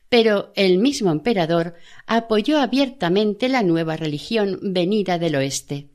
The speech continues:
El siguiente emperador y sus sucesores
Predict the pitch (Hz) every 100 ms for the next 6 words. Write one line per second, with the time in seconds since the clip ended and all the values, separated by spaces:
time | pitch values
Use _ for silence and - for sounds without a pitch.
0 | _ _ _ _ _ _ _ _ - _
1 | _ _ - 185 180 - 175 214 202 202
2 | 185 190 180 175 202 196 190 - 240 240
3 | 202 185 - 277 277 151 196 175 165 160
4 | -